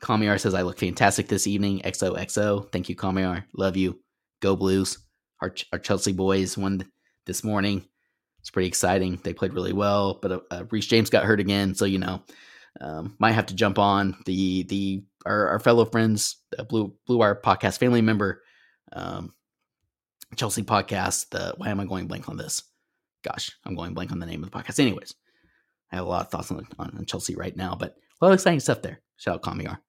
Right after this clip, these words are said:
And then finally, Eamon, "If J Will plays more N B A games than G League games, Silva has to take three charges." That's, that's what it was. Thank you, Eamon. Boy, I, uh, I gotta hope for, for some <laughs> J Will minutes here, especially if Poku's out long term.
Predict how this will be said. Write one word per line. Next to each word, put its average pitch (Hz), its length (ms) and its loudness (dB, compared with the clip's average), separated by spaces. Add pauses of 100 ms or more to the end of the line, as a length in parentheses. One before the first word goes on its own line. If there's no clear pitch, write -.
(320)
And 113 100 0
then 98 80 0
finally, 120 300 6
Eamon, 104 400 2 (260)
"If 90 80 -6
J 110 160 4
Will 117 100 6
plays 104 260 0
more 104 220 -2
N 127 120 2
B 95 160 -2
A 151 120 6
games 135 360 2
than 101 200 -2
G 113 160 -2
League 101 200 0
games, 98 280 -2
Silva 98 200 0
has 90 180 -2
to - 80 -8
take - 160 -8
three - 120 -10
charges." - 300 -8
That's, - 320 0 (220)
that's - 320 -6
what - 120 -12
it - 60 -12
was. - 240 -10 (140)
Thank 117 200 0
you, 95 160 -6 (220)
Eamon. 87 300 -10 (840)
Boy, 90 300 -2 (180)
I, 98 240 -2
uh, 92 300 -2 (240)
I 110 60 -4
gotta 131 140 2
hope - 240 -4
for, 101 340 -2 (480)
for 107 120 -6
some 127 200 -4
<laughs> - 0 -
J 151 200 4
Will 139 300 6
minutes 117 340 0
here, 101 380 0
especially 113 420 2
if 104 80 -4
Poku's 104 360 -2
out 98 180 -4
long 95 200 -6
term. 95 380 -6